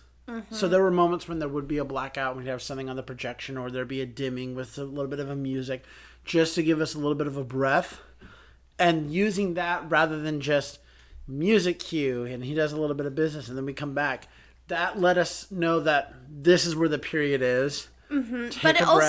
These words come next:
Speaker 2: breath
Speaker 1: took
Speaker 2: and a
Speaker 1: us,
Speaker 2: new thought.
Speaker 1: it also took us on a journey
Speaker 2: Mm-hmm.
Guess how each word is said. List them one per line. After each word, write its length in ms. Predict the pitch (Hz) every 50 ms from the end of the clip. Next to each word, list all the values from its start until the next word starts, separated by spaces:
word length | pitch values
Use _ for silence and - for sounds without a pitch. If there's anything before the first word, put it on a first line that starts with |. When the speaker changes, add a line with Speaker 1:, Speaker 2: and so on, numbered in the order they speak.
| 311 370
Speaker 2:
breath 100 | 359 -
Speaker 1:
took 140 | - 330 -
Speaker 2:
and 100 | 160 156
a 40 | 151
Speaker 1:
us, 60 | 156
Speaker 2:
new 160 | 151 147 147
thought. 360 | 151 - - - - - - -
Speaker 1:
it 100 | - 302
also 260 | 302 311 320 320 381 294
took 200 | 294 330 320 320
us 120 | 294 -
on 140 | 269 247 240
a 60 | 208 196
journey 760 | 185 190 185 - - 220 202 196 202 214 233 269 320 392 359 - - _ _ _ - - -
Speaker 2:
Mm-hmm. 400 | 170 160 143 180 180 175 190